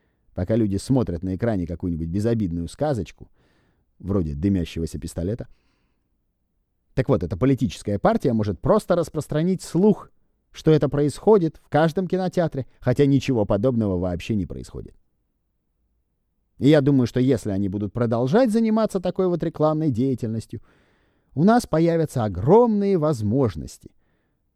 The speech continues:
просто замечательные возможности для ведения нашей деятельности. <laughs> Это почти что слишком. Если ребята на Мэдисон-авеню будут продолжать так же хорошо выполнять свою работу,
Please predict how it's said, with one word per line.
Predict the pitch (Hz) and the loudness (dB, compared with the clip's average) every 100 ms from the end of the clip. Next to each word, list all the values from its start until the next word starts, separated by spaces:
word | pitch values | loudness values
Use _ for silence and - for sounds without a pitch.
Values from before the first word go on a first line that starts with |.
| _ | _
просто | 135 - | -4 0
замечательные | 156 185 202 - 196 185 127 95 87 | 0 2 0 4 4 4 0 -2 -2
возможности | 85 85 120 202 175 160 151 | -4 -4 0 0 -2 -4 -4
для | 113 127 | 0 0
ведения | 92 101 139 135 | 0 0 -2 -2
нашей | 85 - 92 | -4 -6 -8
деятельности. | 92 78 - - - _ _ _ _ _ _ _ | -8 -12 -14 -20 -20 _ _ _ _ _ _ _
<laughs> | 123 - - - _ _ _ _ _ _ _ _ _ _ _ _ _ _ | -14 -14 -16 -20 _ _ _ _ _ _ _ _ _ _ _ _ _ _
Это | - 101 123 | -8 -4 0
почти | 117 - - | -2 -2 -2
что | 123 123 | -2 -2
слишком. | - 110 107 - - - _ _ _ _ _ _ _ _ _ _ _ | -6 -4 -4 -4 -12 -20 _ _ _ _ _ _ _ _ _ _ _
Если | 92 - 95 | -8 -4 0
ребята | 110 117 123 101 | 2 4 4 2
на | 101 | 2
Мэдисон-авеню | 113 110 98 101 104 98 80 80 | 2 2 0 0 0 0 -2 -6
будут | 85 87 | -6 -6
продолжать | - 113 113 110 107 87 | -2 0 2 0 -2 0
так | 117 | -2
же | 92 | -2
хорошо | 92 101 101 101 | -6 -6 -4 -2
выполнять | 95 104 101 90 | -2 -2 -2 -4
свою | - 92 | -6 -6
работу, | 90 113 208 98 | -4 -2 -2 -4